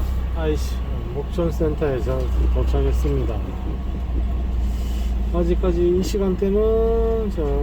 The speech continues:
밀크런 접수하는 육십칠 번 사무실이, 와, 육십칠 번 쪽에 있는 이코 사무실이 열려 있네요. 음, 거기서 접수하고 아마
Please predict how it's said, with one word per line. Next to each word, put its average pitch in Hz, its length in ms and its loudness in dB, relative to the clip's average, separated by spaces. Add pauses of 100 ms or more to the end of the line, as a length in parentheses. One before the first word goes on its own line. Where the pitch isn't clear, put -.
(200)
밀크런 160 560 4
접수하는 147 720 4
육십칠 170 600 0
번 165 200 2 (2250)
사무실이, 143 840 -2
와, 127 160 -2
육십칠 175 800 0
번 180 340 4
쪽에 180 320 2
있는 151 340 -2
이코 196 240 0
사무실이 156 720 -2
열려 135 240 4
있네요. 160 720 0 (1700)
음, 165 920 -4
거기서 156 380 0
접수하고 160 1040 0
아마 147 360 -2